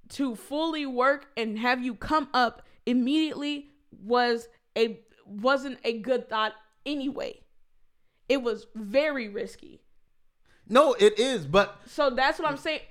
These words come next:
Speaker 1: I'm saying, but when you're saying you're getting discouraged to, to getting involved in stocks because they're cheating and blah, blah, blah, blah, blah, is no, they're, they did it to this is the scenario, but the ordinary day-to-day stock trading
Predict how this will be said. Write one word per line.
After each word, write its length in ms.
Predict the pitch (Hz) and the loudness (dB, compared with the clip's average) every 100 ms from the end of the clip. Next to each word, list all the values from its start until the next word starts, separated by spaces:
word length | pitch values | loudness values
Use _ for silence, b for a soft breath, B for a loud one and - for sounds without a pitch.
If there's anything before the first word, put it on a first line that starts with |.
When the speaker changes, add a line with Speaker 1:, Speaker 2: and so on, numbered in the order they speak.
| - | 0
Speaker 1:
I'm 200 | 247 339 | 0 0
saying, 340 | 339 294 277 | -4 -6 -2
but 140 | 240 214 | -2 -2
when 100 | 233 | -4
you're 140 | 294 | -6
saying 380 | 320 277 262 233 | -6 -6 -6 -8
you're 140 | 240 | -10
getting 200 | 247 247 | -8 -8
discouraged 640 | 214 220 - 269 247 233 - - _ | -10 -10 -2 0 2 -2 -8 -20 _
to, 380 | - 240 208 202 | -4 -4 -4 -8
to 460 | - - 247 214 185 - _ _ - | -12 -6 -4 -4 -10 -18 _ _ -10
getting 220 | 214 277 247 | -6 -4 -4
involved 420 | 233 226 233 214 | 2 4 4 0
in 100 | 214 | -6
stocks 400 | - 208 190 - | -2 -2 -2 -6
because 560 | 151 - 247 226 208 | -12 -4 0 0 -2
they're 140 | 196 190 | -4 -6
cheating 500 | - 294 262 240 214 | -4 -4 -2 -4 -6
and 100 | 208 | -2
blah, 160 | 220 | 0
blah, 100 | 214 | 0
blah, 200 | 208 254 | 4 6
blah, 100 | 269 | 6
blah, 280 | 220 202 214 b b b | 2 -2 -4 b b b
is 320 | 226 233 220 - _ _ _ | 4 4 4 -4 _ _ _
no, 420 | 220 240 233 254 - | 2 6 6 6 0
they're, 300 | 226 233 214 185 226 - | 0 0 -2 -8 -4 2
they 140 | 240 | 2
did 260 | 226 254 294 | 2 -4 -4
it 140 | - | -4
to 120 | - 220 | -2 -4
this 420 | 190 247 330 - | -2 -2 -2 -4
is 180 | 254 - _ | -8 -14 _
the 100 | 240 | -6
scenario, 680 | 220 220 220 285 233 - - b b | -4 -6 -2 -2 -2 -6 -10 b b
but 200 | 214 247 | 0 0
the 200 | 226 - - | 0 -2 0
ordinary 520 | 247 311 285 254 254 | 0 2 0 -2 -2
day-to-day 540 | 214 226 247 226 226 214 | 0 0 0 2 0 0
stock 460 | - 240 247 320 | -2 2 2 2
trading 500 | - 240 208 196 196 | -4 -4 -2 -4 -8